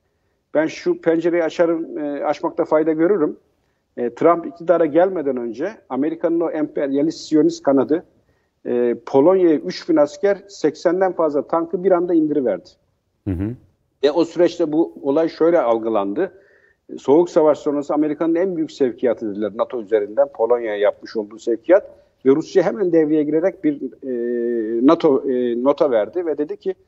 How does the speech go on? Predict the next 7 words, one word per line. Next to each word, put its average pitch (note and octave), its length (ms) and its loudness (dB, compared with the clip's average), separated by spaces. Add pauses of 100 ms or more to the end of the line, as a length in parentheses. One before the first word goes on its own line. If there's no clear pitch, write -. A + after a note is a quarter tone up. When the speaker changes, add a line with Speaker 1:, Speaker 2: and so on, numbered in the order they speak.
(320)
Speaker 1:
Amerika'nın D#3 540 -4
bu E3+ 100 -4
tavrı E3+ 440 0 (300)
saldırgan D#3 720 -4
bir D3 80 -4
tutum - 320 -6
içermekte. C3+ 840 -2